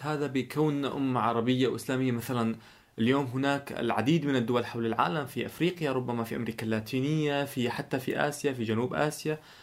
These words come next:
هي أيضًا تعاني من، من الفقر، من ربما التخلف الاقتصادي، التخلف الاجتماعي. هذا ما له علاقة ب-، ب-، بوضعها ضمن أمة معينة،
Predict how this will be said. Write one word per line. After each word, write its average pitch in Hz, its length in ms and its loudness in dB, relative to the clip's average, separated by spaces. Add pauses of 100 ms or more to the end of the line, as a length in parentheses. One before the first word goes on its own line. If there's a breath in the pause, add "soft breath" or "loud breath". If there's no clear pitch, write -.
(140 loud breath)
هي 214 180 4
أيضًا 202 240 2
تعاني 180 540 2
من، 123 200 -2
من 107 160 0
الفقر، 165 500 2
من 107 260 -2
ربما 117 280 4
التخلف 127 380 0
الاقتصادي، 160 560 0
التخلف 143 340 -6
الاجتماعي. 147 460 0 (440 soft breath)
هذا 220 200 2
ما 247 220 4
له 208 100 4
علاقة 170 400 4
ب-، 139 440 2
ب-، 131 380 2 (380 soft breath)
بوضعها 151 540 4
ضمن 139 300 2
أمة 156 280 4
معينة، 135 600 2